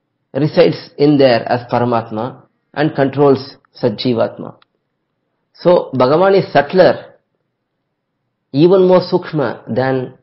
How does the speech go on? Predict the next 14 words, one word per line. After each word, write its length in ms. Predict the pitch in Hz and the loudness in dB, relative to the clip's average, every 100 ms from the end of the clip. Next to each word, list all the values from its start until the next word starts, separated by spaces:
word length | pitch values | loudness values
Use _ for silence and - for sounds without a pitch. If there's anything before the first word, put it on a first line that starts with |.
| _ | _
Jivatma. 640 | 113 131 120 117 117 - - _ _ _ _ _ _ _ | -4 0 0 0 -4 -16 -20 _ _ _ _ _ _ _
So 160 | 160 | -2
he 180 | 156 147 | 0 0
is 100 | 127 | -2
called 280 | - 131 127 | -2 -2 0
as 200 | 143 - - - | -4 -8 -14 -8
Anoho. 600 | 117 113 113 110 110 - _ _ _ _ _ _ _ _ _ _ _ _ - | -4 -4 -4 -6 -8 -18 _ _ _ _ _ _ _ _ _ _ _ _ -4
In 120 | 147 | -2
Shastram 480 | - 139 - 143 127 | 0 0 0 -2 -2
Upanishad 420 | 143 151 156 143 | 0 0 0 0
also 260 | 143 139 | 0 2
it 120 | 156 131 | 2 2
is 140 | - | 0
said, 140 | 135 | 0